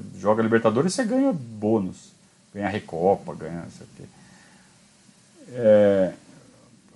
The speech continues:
praticamente um título da Libertadores não vale um título internacional, vale dois, porque a Recopa vem no bolo, né? Porque normalmente você ganha a Recopa, né? Contra o campeão da, você joga contra o campeão da, da Sula,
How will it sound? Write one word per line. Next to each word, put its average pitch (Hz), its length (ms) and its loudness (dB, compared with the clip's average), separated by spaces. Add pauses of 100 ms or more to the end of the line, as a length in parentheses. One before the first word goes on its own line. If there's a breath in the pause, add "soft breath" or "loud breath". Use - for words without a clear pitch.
(360)
praticamente 196 640 4
um 156 80 0
título 170 320 -2
da 151 80 2
Libertadores 135 720 -2
não 139 200 -8
vale 190 240 8
um 156 160 0
título 113 280 -6
internacional, 98 400 -12
vale 113 240 4
dois, 143 340 4
porque 170 260 -6
a 151 180 6
Recopa 147 480 6
vem 151 160 4
no 220 80 2
bolo, 110 380 -4
né? 101 140 -12
Porque - 140 -20
normalmente 156 380 -10
você 247 80 -6
ganha 143 320 0
a - 20 -2
Recopa, 110 520 -4
né? 95 120 -14
Contra 117 240 -8
o 110 60 -10
campeão 117 460 -6
da, 101 240 -6 (840 soft breath)
você 113 140 -8
joga 120 220 4
contra 120 200 -6
o - 20 -18
campeão 123 300 -2
da, 98 320 0
da 95 180 -8
Sula, 160 540 -2